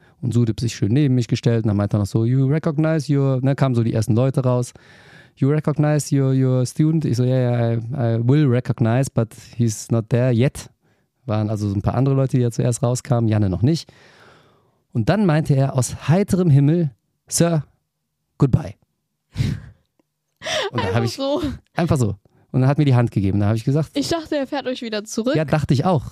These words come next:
Speaker 1: Ich dachte wirklich zu dem Zeitpunkt, ja, der wartet jetzt hier, ne? Und, äh, ja, war ich überrascht, aber hab dann gesagt, „Sudip,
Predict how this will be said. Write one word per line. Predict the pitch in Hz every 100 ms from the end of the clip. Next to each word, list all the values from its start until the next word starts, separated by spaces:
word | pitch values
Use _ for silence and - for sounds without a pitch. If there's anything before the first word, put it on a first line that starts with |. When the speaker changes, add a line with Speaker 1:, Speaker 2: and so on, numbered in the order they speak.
| -
Speaker 1:
Ich | - 123
dachte | 151 139
wirklich | 165 -
zu | -
dem | 135
Zeitpunkt, | - 147 156 127
ja, | 123
der | 110 104
wartet | 143 165 123
jetzt | 107 -
hier, | 104
ne? | 123 165
Und, | 123 135
äh, | - - - - 214 _
ja, | - 127 117 98 -
war | 120
ich |
überrascht, | 123 110 156 -
aber | 151 139
hab | 135
dann | 135
gesagt, | 135 135
„Sudip, | 123 131 175